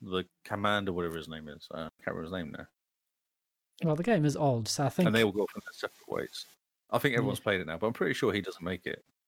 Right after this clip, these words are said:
Speaker 2: Well, yeah,
Speaker 1: There's
Speaker 2: so
Speaker 1: a bit of a moment between that guy and the black captain guy, I can't remember his name, Bob, and then they all go off and land on different planets depending on what you choose to do. That's kind
Speaker 2: Hmm.
Speaker 1: of the, oh,
Speaker 2: Yeah.
Speaker 1: different coloured worlds.
Speaker 2: <laughs> Different coloured worlds. So, yeah,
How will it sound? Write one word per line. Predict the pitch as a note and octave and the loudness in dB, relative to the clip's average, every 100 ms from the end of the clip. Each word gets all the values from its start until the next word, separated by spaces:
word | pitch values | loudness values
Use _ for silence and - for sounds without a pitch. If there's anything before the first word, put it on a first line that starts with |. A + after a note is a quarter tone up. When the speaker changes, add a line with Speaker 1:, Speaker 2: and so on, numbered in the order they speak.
| _ _ _ _ _ _ _ _ _ _ _ _ _ _ _ _ | _ _ _ _ _ _ _ _ _ _ _ _ _ _ _ _
Speaker 2:
Well, | D#3 D#3+ | 4 8
yeah, | D#3+ D3+ B2 - | 8 6 4 -2
Speaker 1:
There's | G#2+ G2 | -2 4
Speaker 2:
so | A2+ | 6
Speaker 1:
a | |
bit | G#2 | 6
of | |
a | G2+ | 2
moment | G2 F#2 D#2+ | 0 -2 -4
between | G#2 - - | -8 -8 -18
that | - | -10
guy | - F2+ | 0 0
and | E2 E2 - | 0 -6 -12
the | - | -4
black | F#2 - | -2 0
captain | D#2+ - F2 | -4 -4 -8
guy, | D#2 D#2+ | -4 -4
I | |
can't | - D2+ | -4 -6
remember | D#2 | -6
his | D2+ | -10
name, | D#2 _ _ _ _ _ | -16 _ _ _ _ _
Bob, | E2+ E2+ - | -4 -4 -4
and | G#2 | 0
then | G#2 G#2 | 2 4
they | G#2+ | 4
all | G2+ | 4
go | G#2 | 2
off | F2+ F#2+ | 2 0
and | |
land | G2 F#2+ | 0 0
on | F#2 | -2
different | F#2 F2+ - | -6 -10 -4
planets | G2+ E2 | -2 -2
depending | - F#2 F2 | -4 -4 -2
on | F2 | -4
what | D#2+ | -6
you | F2+ | -6
choose | - F2+ - | -6 -6 -6
to | F2 | -4
do. | F2+ - _ _ | -4 -4 _ _
That's | - - - | -12 -12 -8
kind | E2+ | -4
Speaker 2:
Hmm. | C3 | -4
Speaker 1:
of | - | -4
the, | - - _ - | -10 -14 _ 0
oh, | G2+ D#3+ | 2 6
Speaker 2:
Yeah. | D#3 | 6
Speaker 1:
different | D3 A#2 | 6 0
coloured | G2 E2+ - _ _ _ _ _ - | -6 -6 -8 _ _ _ _ _ -6
worlds. | E2 - - - - | -6 -6 -14 -18 -20
Speaker 2:
<laughs> | - - - _ | -20 -18 -20 _
Different | B2 - B2+ | -6 -4 -4
coloured | - C3+ B2 A2+ | -2 0 0 -2
worlds. | A#2 A#2 A#2 - - - - - - - | -2 0 -2 -6 -16 -20 -20 -20 -20 -12
So, | - F3 | 6 10
yeah, | A3 E3 | 10 8